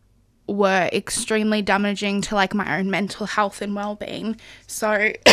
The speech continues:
<coughs> I, like, actually had to sit down with a therapist and say, "Look, this person's not making me feel comfortable. Like, I don't know what to do." Um, and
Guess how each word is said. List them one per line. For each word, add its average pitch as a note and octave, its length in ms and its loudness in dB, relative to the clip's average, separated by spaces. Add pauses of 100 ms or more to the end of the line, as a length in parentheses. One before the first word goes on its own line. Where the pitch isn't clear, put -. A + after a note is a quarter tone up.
(260)
<coughs> - 520 -16
I, A3 260 2
like, A3 220 0
actually G#3 320 0
had G3+ 220 0
to G3+ 100 -4
sit - 200 -6
down G3+ 280 0
with G3 240 -6 (560)
a G#3 80 0
therapist G3+ 640 0
and G#3 120 -2
say, G3+ 260 0
"Look, G3 280 -2
this G3+ 220 -4
person's A#3 420 0
not G3 160 0
making F#3 260 -2
me G3+ 200 -2
feel F#3 240 -2
comfortable. G3 520 -2
Like, G3 200 -2
I F#3+ 40 -2
don't F#3+ 160 -2
know F#3 120 -4
what F#3 160 -6
to G3 100 -4
do." F#3 480 -2 (680)
Um, G3+ 480 2 (220)
and G3+ 480 -2